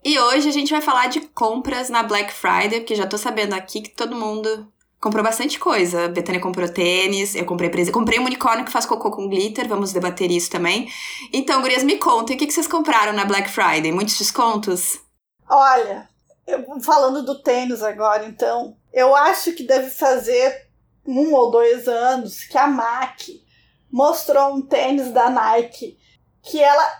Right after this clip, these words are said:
Speaker 2: que ela tinha gostado muito do tênis e daí em seguida a Nike mandou pra ela e ela levou o tênis pra uma viagem pra Disney. E eu achei aquele tênis uma coisa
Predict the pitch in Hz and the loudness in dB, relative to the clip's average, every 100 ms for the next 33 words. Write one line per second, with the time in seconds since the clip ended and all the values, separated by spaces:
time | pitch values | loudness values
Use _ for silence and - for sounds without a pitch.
0 | - - 320 294 311 339 - 381 392 330 | -16 -12 -4 0 4 4 4 2 4 4
1 | 359 320 349 339 339 302 359 339 320 302 | 4 2 2 2 2 2 2 0 0 -2
2 | 311 349 262 277 277 269 269 320 285 269 | -2 -4 0 2 2 2 0 0 -2 2
3 | 262 262 277 233 240 262 247 233 247 233 | 2 4 2 4 4 4 4 2 2 2
4 | 247 - 262 247 - 277 254 240 240 254 | 0 0 -2 -2 -4 -2 0 2 2 0
5 | 269 269 254 240 240 233 330 - 277 302 | 2 2 2 -2 -6 -8 -12 -10 -2 2
6 | 508 349 - 381 349 330 262 247 269 240 | 4 2 0 -2 -2 -4 -4 -4 -2 0
7 | 254 240 - - _ 262 285 285 269 247 | -2 -6 -8 -18 _ -2 0 0 2 2
8 | 277 285 277 | 4 2 2